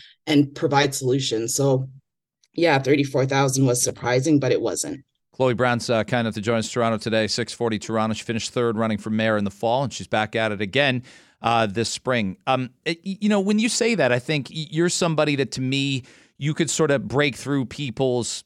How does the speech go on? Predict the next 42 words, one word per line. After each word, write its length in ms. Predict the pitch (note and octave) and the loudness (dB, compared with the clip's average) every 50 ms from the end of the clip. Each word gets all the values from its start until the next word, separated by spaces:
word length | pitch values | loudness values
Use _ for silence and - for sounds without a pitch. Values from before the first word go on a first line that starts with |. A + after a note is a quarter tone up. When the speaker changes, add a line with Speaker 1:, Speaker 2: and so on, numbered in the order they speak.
| _ _ _ - | _ _ _ -12
Speaker 2:
cynicism 640 | - - - E3+ D#3+ D#3+ D3+ - C#3 B2 G#2 A#2 A#2 | -10 -4 0 0 0 2 0 0 0 -2 0 0 0
about 300 | A#2 G2 A#2+ A#2 A2+ - | 0 0 0 0 0 -2
politics. 640 | - - B2+ C3 B2+ B2+ - - - E2 - - - | 0 0 2 2 2 0 0 -4 -8 -10 -10 -6 -4
Actually, 220 | F3+ F#3+ - - F#3+ | -2 -2 -2 -2 0
let 100 | G3 G#3+ | 0 0
me, 80 | G#3+ E3 F#3+ | 0 0 0
let 120 | A3+ A#3 | 0 0
me 60 | A#3 | 0
say 200 | F3+ - F3+ D#3+ | 2 2 2 2
that. 200 | C3 A#2 G2 G2 | 2 0 -2 -2
You, 140 | D3 F3 F#3+ - | -2 -2 0 0
I 100 | F3 F3 | 0 0
think 200 | - A#3 G3+ - | 0 0 -2 -2
people 320 | F#3 E3 F3+ E3+ D3+ - - - - - - _ | 0 0 0 0 0 -2 -6 -16 -20 -20 -6 _
have 140 | F3 E3 D3+ | 0 2 2
a 40 | |
right 340 | C3+ B2 B2+ C#3+ D#3+ A3 G#3+ - | 2 2 2 2 2 2 2 0
to 100 | F#3 D#3 | -2 -2
be 100 | C#3+ A#2 | -2 -2
cynical 400 | - - C#3+ C3 B2+ - B2 A#2+ | -2 0 0 0 0 0 0 0
about 220 | G#2 A2+ G#2 - | 0 0 -2 -2
politics. 420 | - A#2+ A2+ G#2+ - B2+ A2+ - | -2 0 0 0 0 -4 -6 -4
What 140 | A#2 B2+ D#3 | -2 0 2
I 60 | F3 | 2
think 200 | E3+ - F3+ - | 2 0 -2 -2
we 80 | C#3+ C3 | -4 -6
can't 300 | - - B2+ B2+ B2+ C#3 | -6 -4 -2 0 0 0
afford 280 | C#3 - D#3 D#3+ D#3+ D#3 | -2 -2 -2 -2 0 0
to 60 | D#3 | -2
be 80 | D#3 | 0
right 200 | D3 D#3 D#3 D3+ | 0 0 0 2
now, 160 | D3 D3 D3 C#3+ | 2 2 0 0
Chloe, 420 | - - D#3 D3 D3 D3+ D3+ D3 | 0 0 0 2 2 2 0 -2
is 260 | C#3 - C#3+ B2+ G2+ | -2 -2 -2 0 0
indifferent. 580 | B2+ A#2 A2+ G2 B2+ C3 - - A2 F2 - - - | 0 0 0 0 0 0 0 -2 -6 -8 -6 -6 -4
I 60 | B2 | -2
think 140 | D#3 E3 - | -2 -2 -2
they're 80 | D#3 | -4
two 220 | - - - D#3 C#3 | -4 -4 -4 -2 0
different 340 | C#3 B2+ - B2+ A2 F#2+ | -2 -2 -2 -4 -4 -2
things. 300 | - B2 B2 G2+ G2 - - | -2 0 0 0 -2 -4 -6
Speaker 1:
Yeah. 60 | - | -10